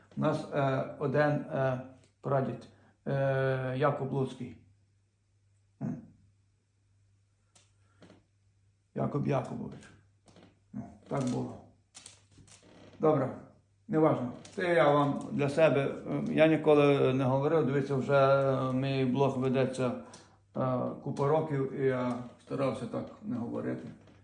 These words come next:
Сьогодні сказав, перепрошую, якщо кому щось не так, бо я, м, всяке буває, так. Добре,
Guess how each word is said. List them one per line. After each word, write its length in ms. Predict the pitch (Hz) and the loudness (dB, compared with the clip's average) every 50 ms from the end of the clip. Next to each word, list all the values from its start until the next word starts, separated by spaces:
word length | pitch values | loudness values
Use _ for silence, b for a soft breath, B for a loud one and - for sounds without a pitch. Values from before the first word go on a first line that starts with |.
| b b _ - - | b b _ -16 -6
Сьогодні 300 | - 156 135 127 131 120 | -4 0 0 2 0 0
сказав, 600 | - - 131 123 127 131 127 123 120 - - - - _ _ | -4 -4 -4 0 2 2 2 2 0 -2 -8 -16 -20 _ _
перепрошую, 560 | - 123 123 123 123 131 131 120 - - - 117 | -8 -6 -6 -6 -4 -4 -4 -4 -4 -6 -10 -10
якщо 260 | - - 123 - - | -10 -12 -12 -10 -8
кому 200 | 123 117 - 117 | -8 -8 -8 -10
щось 260 | - - 131 - - | -12 -14 -16 -16 -14
не 60 | - 147 | -14 -12
так, 220 | - 127 - - - - | -10 -10 -10 -10 -10 -8
бо 120 | 120 123 | -6 -4
я, 160 | 120 120 113 110 - B B B B B B B B B B - _ _ - | -4 -4 -6 -10 -14 B B B B B B B B B B -20 _ _ -12
м, 260 | 120 120 117 110 104 104 - - - - - | -10 -8 -6 -6 -8 -8 -12 -18 -20 -20 -18
всяке 300 | - - 151 135 - - | -10 -4 -4 -4 -4 -4
буває, 360 | 113 104 - - 107 - - 52 - | -6 -6 -6 -6 -8 -10 -10 -12 -10
так. 140 | - - - - - B B B B B B B B B - | -10 -10 -10 -12 -16 B B B B B B B B B -6
Добре, 260 | - 143 131 120 98 | -2 0 0 0 -2